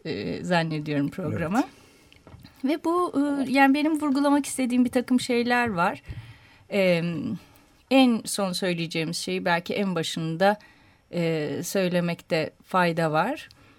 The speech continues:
Speaker 1: Dünyadaki bütün canlılara, bütün diğer canlılara çok fazla benziyoruz. Yani biz insanlar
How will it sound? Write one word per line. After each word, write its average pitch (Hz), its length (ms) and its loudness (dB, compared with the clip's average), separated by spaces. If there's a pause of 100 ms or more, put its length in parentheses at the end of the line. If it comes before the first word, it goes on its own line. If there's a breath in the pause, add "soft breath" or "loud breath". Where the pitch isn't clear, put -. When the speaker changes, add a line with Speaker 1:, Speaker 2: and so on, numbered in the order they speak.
(280 soft breath)
Speaker 1:
Dünyadaki 233 640 4
bütün 247 280 4
canlılara, 165 720 2 (140)
bütün 208 280 -2
diğer 175 260 2
canlılara 160 480 -2
çok 190 220 -6
fazla 147 420 -2
benziyoruz. 135 760 -4 (760)
Yani 160 300 -6
biz 185 140 -4
insanlar 175 640 -2